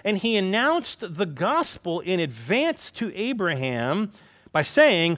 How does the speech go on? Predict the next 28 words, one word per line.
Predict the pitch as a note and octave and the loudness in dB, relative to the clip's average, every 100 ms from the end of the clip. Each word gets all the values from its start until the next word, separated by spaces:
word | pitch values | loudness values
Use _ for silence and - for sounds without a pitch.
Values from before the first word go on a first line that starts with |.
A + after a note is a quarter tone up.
| - - | -4 0
'All | E3+ A3 B3 B3 B3+ B3+ G#3 | 6 10 10 10 10 8 4
nations | F3 G3+ A#3 - A3+ A3 G#3+ D3+ | 2 4 2 0 0 2 0 0
will | F3+ G#3 G#3 | 2 4 4
be | E3 F#3+ G3 | 2 -2 -2
blessed | D3+ E3+ F3+ F3+ - - | 0 2 4 2 -2 -10
through | C#3+ D#3+ E3 D#3+ D#3+ | -4 0 0 0 -2
you.'" | C#3 D3 C3 | -4 -2 0
That's | A2+ C#3 | 0 -2
the | D#3+ | -4
good | C3+ C#3 | -4 -4
news. | C#3+ G#2+ - | -4 -6 -6
"All | F3+ A3+ C4 C4+ | 4 6 8 6
nations | A#3+ A#3 - A3+ F#3 | 4 -2 -4 -8 -6
will | F3 | -6
be | E3+ | -4
blessed | D#3+ E3 - | 0 0 0
through | E3 | -6
you." | D3+ C#3 D3 G2+ - _ _ _ _ _ _ _ _ _ _ - | -8 -8 -8 -8 -12 _ _ _ _ _ _ _ _ _ _ -6
So | - F3 | 0 2
those | D#3 B3 C#4+ C#4+ A3+ | 4 6 6 2 0
who | A#3 | 2
have | E3+ F3+ - | 4 2 0
faith | - - D#4 F4 D3+ D3+ - | -6 0 2 4 2 0 -4
are | D#3 D3 | 0 0
blessed | B2+ D3+ G3+ A3 - - | 2 2 4 4 0 -2
along | G3+ F3+ F3+ F#3 F#3 D#3 C3 | 0 2 2 2 2 -2 0
with | F#3 B3+ C#3+ | 0 0 -2
Abraham, | B2 A2+ A2+ G#2 G#2+ G2+ A2+ | -4 -4 -6 -6 -6 -6 -8